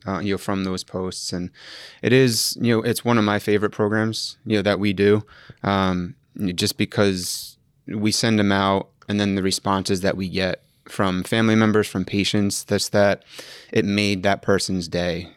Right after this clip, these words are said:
you know, when they went to treatment or when they were sitting on the couch, you know, watching T V, just u-, using the blanket or whatever they were doing.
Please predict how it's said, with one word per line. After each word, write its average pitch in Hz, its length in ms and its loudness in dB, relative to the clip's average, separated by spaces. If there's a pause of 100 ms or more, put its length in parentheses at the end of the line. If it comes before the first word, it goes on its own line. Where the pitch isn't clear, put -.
you 101 120 0
know, 92 80 0
when 95 140 -2
they 95 100 0
went 92 160 -2
to 92 100 -6
treatment 95 540 -4
or 95 420 -2
when 95 140 -2
they 95 100 -2
were 92 160 -2
sitting 95 420 -2
on 95 140 0
the 95 60 -2
couch, - 600 -2
you 98 60 -4
know, 98 80 -2
watching 98 320 -2
T 95 220 -4
V, 95 200 -4
just 95 200 -8
u-, 92 100 -12
using 104 480 0
the 101 80 0
blanket 98 400 -4
or 104 160 -2
whatever 107 340 4
they 104 120 4
were 98 100 0
doing. 101 400 -2